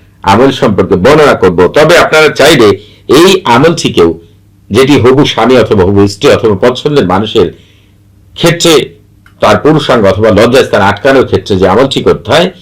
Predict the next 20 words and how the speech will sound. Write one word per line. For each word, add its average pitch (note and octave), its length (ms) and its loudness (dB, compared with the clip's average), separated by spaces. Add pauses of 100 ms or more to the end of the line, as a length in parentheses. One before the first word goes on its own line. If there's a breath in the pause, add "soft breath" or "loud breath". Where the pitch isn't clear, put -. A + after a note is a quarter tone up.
(240 soft breath)
এটিকেও G3 480 2 (100)
চাইলে B2 240 2 (100)
আপনারা A2 320 -2
আপনার G#2+ 280 -2
স্বামী A#2 320 0
অথবা G2 200 0 (100)
স্ত্রীর C#3+ 220 -6
জন্য B2 220 2
ব্যবহার G#2+ 320 0
করতে D#2+ 280 -4
পারেন। E3+ 200 2 (520 loud breath)
আর B2+ 180 0 (120)
যারা D3 200 2 (100)
শুধুমাত্র B2+ 460 -2 (1000 soft breath)
স্বামী E3+ 340 0
স্ত্রীর F3+ 240 0
জন্য C#3 200 2
ব্যবহার G#2+ 340 0
করবেন, A#2 280 0 (380)
সেটিও F3 320 0